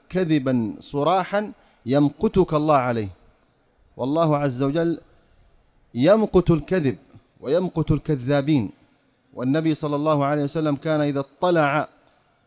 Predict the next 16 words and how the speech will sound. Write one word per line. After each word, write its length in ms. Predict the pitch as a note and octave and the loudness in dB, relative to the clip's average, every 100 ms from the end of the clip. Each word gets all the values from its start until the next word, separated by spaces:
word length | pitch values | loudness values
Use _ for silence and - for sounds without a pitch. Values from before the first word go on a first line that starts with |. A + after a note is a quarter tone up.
| _ - | _ -8
على 320 | C3 D3+ D3 | -4 0 0
رجل 340 | E3 E3 D#3+ | 0 0 2
من 180 | D3+ D3+ | 2 0
أهل 280 | D#3 D3 D3+ | 0 -2 -2
بيته 360 | E3+ D#3+ D3+ D3 | -2 -2 -2 0
أنه 320 | D3+ D3+ C#3+ - | 2 0 -2 -2
كذب 420 | F#3+ E3+ D3 C#3+ | -2 0 0 0
في 180 | D#3 D3 | -2 -2
شيء 360 | F#3 G#3+ A3+ - _ _ _ _ - | 0 -2 -4 -10 _ _ _ _ -6
لا 220 | B2+ G3 | 0 2
يكلمه، 640 | G#3+ F#3 E3 D#3+ D3+ B2+ G2+ _ - | 4 2 0 0 0 0 -4 _ -4
يعرض 480 | D#3 G#3 F3 D#3+ C3+ | 8 8 8 0 -2
عنه 240 | C3 G2+ F#2 _ _ _ _ _ _ | -4 -6 -10 _ _ _ _ _ _
حتى 640 | - G3+ _ - F3 D#3 | -12 -12 _ -2 0 2
يحدث 520 | F#3 - C#3+ E3+ C#3 | 0 -2 -2 -2 -2
توبة، 360 | C#3 C3 G2 F2+ | -2 -2 -2 -8